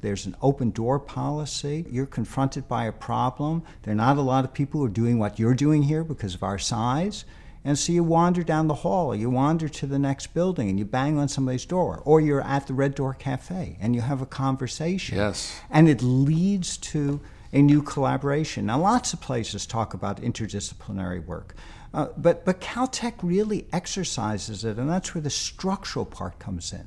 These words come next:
Speaker 1: So, for example, you're a graduate student. You're applying to a particular option at Caltech, mechanical engineering, let's say.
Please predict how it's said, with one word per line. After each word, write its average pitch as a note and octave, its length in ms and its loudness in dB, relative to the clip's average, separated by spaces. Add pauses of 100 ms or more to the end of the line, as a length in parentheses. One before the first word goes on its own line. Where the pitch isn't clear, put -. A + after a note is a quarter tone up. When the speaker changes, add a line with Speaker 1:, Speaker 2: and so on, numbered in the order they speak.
(140)
Speaker 1:
So, - 260 -4
for F3 200 -2
example, E3+ 520 -2
you're C#3+ 200 2
a D#3+ 40 -2
graduate D3+ 480 -2
student. F2 540 -8
You're C3+ 120 2
applying C#3 560 0
to - 180 -6
a G#2 40 -2
particular - 720 -6
option C3 480 -4
at F#2 140 -8
Caltech, G2+ 580 -6 (120)
mechanical A#2+ 520 0
engineering, F#2 520 -4
let's G#2+ 260 -8
say. G2 260 -4